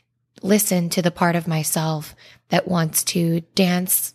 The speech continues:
like crazy in my kitchen. And I'm gonna filter it all through this highest self whose main goal is to live in integrity and true to myself." And you may think, "Whoa, Molly, <laughs> you are going off on a tangent, girl. It has been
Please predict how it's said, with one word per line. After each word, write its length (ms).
like 200
crazy 480
in 120
my 140
kitchen. 600
And 120
I'm 140
gonna 160
filter 400
it 120
all 260
through 260
this 240
highest 540
self 580
whose 280
main 460
goal 640
is 380
to 120
live 240
in 80
integrity 600
and 100
true 220
to 60
myself." 640
And 140
you 180
may 260
think, 540
"Whoa, 380
Molly, 460
<laughs> 20
you 380
are 60
going 320
off 180
on 100
a 80
tangent, 500
girl. 360
It 140
has 200
been 480